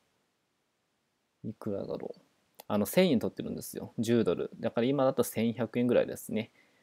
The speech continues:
だからこれは五千五百円ぐらいで売れてるって形になります。どういうことかっていうと、ここにフリーシッピングってあるんですけど、これが送料無料って意味なんですね。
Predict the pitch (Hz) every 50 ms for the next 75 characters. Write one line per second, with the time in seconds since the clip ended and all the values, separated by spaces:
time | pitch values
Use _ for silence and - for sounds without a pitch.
0 | _ _ _ _ - 160 165 - 160 131 - 139 131 143 156 165 160 127 80 -
1 | 98 110 107 - - 175 165 123 98 101 95 113 113 - - 147 147 156 165 165
2 | 156 127 107 101 117 123 117 95 - - - - - 110 104 107 104 - 113 98
3 | 101 98 - 110 - - 98 98 95 - - - - - - - - 101 - -
4 | - - _ _ _ _ _ _ _ _ _ _ _ _ _ _ _ _ _ _
5 | _ _ _ _ _ _ - - - - - - _ _ - 139 135 190 208 196
6 | 190 165 - 123 104 - 120 110 104 - - 123 123 120 110 95 92 - - _
7 | _ - - - - 160 180 180 160 117 - - - - 139 160 180 180 - -
8 | 208 196 - - 131 110 101 95 - - 98 98 101 95 95 98 - - - 95
9 | 98 101 101 101 92 80 82 85 - _ _ _ _ _ _ _ _ _ _ _
10 | _ _ _ _ _ _ _ _ _ - - 151 165 190 202 156 - - 160 165
11 | 147 117 98 95 95 98 101 104 104 - - 113 107 98 - - - - - -
12 | - 90 127 - -